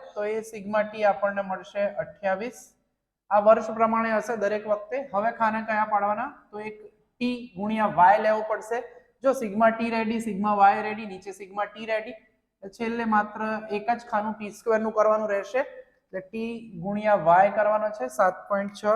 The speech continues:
એટલે છ પોઇન્ટ નવ ગુણ્યા બે એટલે કે તેર પોઇન્ટ આઠ. નોર્મલ ગણતરી છે, એકદમ ઇઝી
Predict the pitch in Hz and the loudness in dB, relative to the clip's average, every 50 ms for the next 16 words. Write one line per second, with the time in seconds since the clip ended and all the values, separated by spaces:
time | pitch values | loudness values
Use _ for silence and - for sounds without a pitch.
0 | 233 220 202 190 185 175 - 190 185 185 - 196 196 190 185 185 190 190 185 175 | 2 0 -4 -8 -10 -2 0 0 0 0 0 -2 -2 -2 0 0 0 0 0 -4
1 | 185 185 190 190 190 175 156 156 180 196 240 240 - 160 160 175 170 185 185 - | -6 -4 -2 -2 -4 -2 -2 -2 0 0 0 -2 -2 -8 -10 -10 -12 -12 -14 -14
2 | _ 190 185 185 185 185 185 190 185 185 185 185 185 180 202 240 240 - - - | _ -6 -6 -4 -4 -6 -6 -6 -4 -4 -4 -2 0 0 0 0 -2 -6 -14 -20
3 | - - _ _ _ _ _ _ _ _ 170 190 208 220 226 233 247 254 254 240 | -20 -20 _ _ _ _ _ _ _ _ 4 6 8 8 8 6 6 4 4 4
4 | 233 233 240 233 240 233 233 240 262 240 240 240 175 170 165 175 214 240 247 247 | 4 4 2 2 0 -2 0 2 2 2 2 2 -2 -8 2 6 6 6 6 4
5 | 226 214 196 208 226 | 2 0 -2 -2 -2